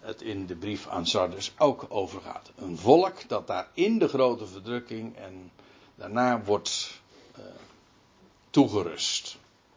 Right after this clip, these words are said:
En in dit geval ook opgeroepen wordt om te waken. In feite is het een, eh, een opwekkings-, hè? Ik, ik, ik sprak zojuist over een wake-up call.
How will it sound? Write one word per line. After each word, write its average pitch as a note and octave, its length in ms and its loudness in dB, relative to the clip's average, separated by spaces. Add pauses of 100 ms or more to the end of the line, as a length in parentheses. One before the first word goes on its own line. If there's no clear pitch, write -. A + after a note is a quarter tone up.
(560)
En A2+ 160 -4
in G#2+ 100 -10
dit A2 160 -4
geval G2 400 0
ook F2+ 260 -6 (220)
opgeroepen A#2+ 640 2
wordt F#2+ 300 -10
om F#2 340 -12 (840)
te G2+ 140 -4
waken. G#2 480 4 (640)
In A#2 100 -8
feite A#2+ 520 4 (300)
is G#2+ 180 -6
het G2 160 -10
een, F#2+ 240 -8
eh, F2+ 160 -6 (1300)
een A2+ 260 -6
opwekkings-, G#2+ 960 0
hè? A#2+ 140 -12 (360)
Ik, G#2+ 140 -14 (160)
ik, A2+ 220 -18
ik - 60 -20
sprak B2 240 0
zojuist A#2+ 380 4
over G#2+ 240 0
een G#2 240 -4
wake-up A2 380 2
call. G2+ 340 -2